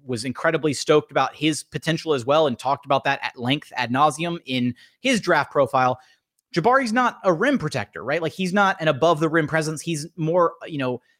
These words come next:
he's not nec-, he, he's more of a wing than, like, a traditional big, right? And so the Rockets would be kind of still in that mold of playing a bit smaller than we'd probably like them to be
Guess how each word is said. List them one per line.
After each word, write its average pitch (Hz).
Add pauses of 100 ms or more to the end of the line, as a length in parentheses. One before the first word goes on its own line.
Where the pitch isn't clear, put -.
(140)
he's 156
not 208
nec-, 180
he, 151
he's 202
more 269
of 190
a 170
wing 139
than, 135
like, 139
a 139
traditional 131 (260)
big, 104 (120)
right? 151
And 147
so 143 (500)
the 151
Rockets 196
would 165
be 151
kind 160
of 139
still 180
in 165
that 147
mold 151
of -
playing 151
a 135
bit 139
smaller 156
than 127
we'd 127
probably 135
like 120
them 190
to 190
be 208